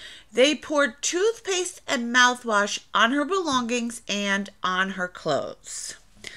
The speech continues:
Then they took her cell phone, cash, and a gift card from her purse. When Jennifer finally emerges from the shower, Melvin Knight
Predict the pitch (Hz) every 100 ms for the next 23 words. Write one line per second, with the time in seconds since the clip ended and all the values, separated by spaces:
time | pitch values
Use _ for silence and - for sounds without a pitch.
0 | - - - 214 247 320 330 320 302 -
1 | 233 220 - _ 196 - 214 214 220 277
2 | 302 320 339 _ - 208 175 170 - -
3 | _ 175 170 165 165 - 156 151 151 -
4 | 440 466 - 294 196 - 147 151 147 127
5 | - - _ - - - - - - -
6 | 208 226 240 269 262 269 247 262 254 254
7 | 226 226 226 233 262 302 302 339 330 -
8 | 269 247 233 226 220 - - 226 185 180
9 | 160 147 151 156 - - - - - -
10 | - 214 247 277 330 277 247 233 120